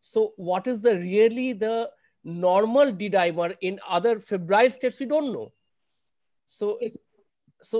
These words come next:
Speaker 1: we have never any data on D dimer। We, D dimer was done in patients of, uh, again, hyperimmune syndromes like macrophage activation syndrome, we used to do D dimer। So patients in, uh, um, um, uh, D I C V used to do D dimer। So in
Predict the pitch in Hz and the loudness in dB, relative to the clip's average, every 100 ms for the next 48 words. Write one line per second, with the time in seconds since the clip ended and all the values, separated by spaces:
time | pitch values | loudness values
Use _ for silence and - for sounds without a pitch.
0 | 220 247 269 226 202 214 240 254 254 208 | -2 0 0 -2 -4 0 2 2 2 -4
1 | 175 214 302 294 240 220 185 156 131 117 | -2 0 4 2 2 0 0 0 -2 -8
2 | 151 - 156 190 240 233 247 233 185 220 | -12 -16 -12 -2 0 2 0 -2 -2 -2
3 | 226 226 196 _ _ _ 208 202 226 208 | -2 -4 -8 _ _ _ -8 -4 -4 -2
4 | 226 208 _ 190 185 196 190 220 196 190 | -2 -2 _ -8 -6 -4 -2 -2 -2 -4
5 | 190 214 202 202 185 196 190 196 175 180 | 0 0 -2 -4 -6 -6 -4 -6 -4 -4
6 | 175 185 170 175 - 175 175 170 - 170 | -2 -6 -4 -4 -6 -6 -4 -6 -6 -12
7 | 156 156 170 151 160 156 151 156 151 151 | -10 -12 -12 -10 -10 -10 -12 -12 -10 -10
8 | 147 147 143 135 131 _ _ _ _ _ | -6 -6 -6 -8 -10 _ _ _ _ _
9 | 170 - 165 196 190 180 170 165 156 147 | -10 -8 -6 -6 -4 -8 -4 -2 -2 -2
10 | 151 147 151 143 139 143 143 135 196 214 | -2 -2 -4 -4 -6 -8 -10 -6 0 0
11 | 202 208 190 185 165 175 170 156 151 151 | 0 -6 -8 -8 -8 -10 -10 -6 -4 -4
12 | 147 147 190 185 _ _ _ - | -6 -8 -10 -10 _ _ _ -8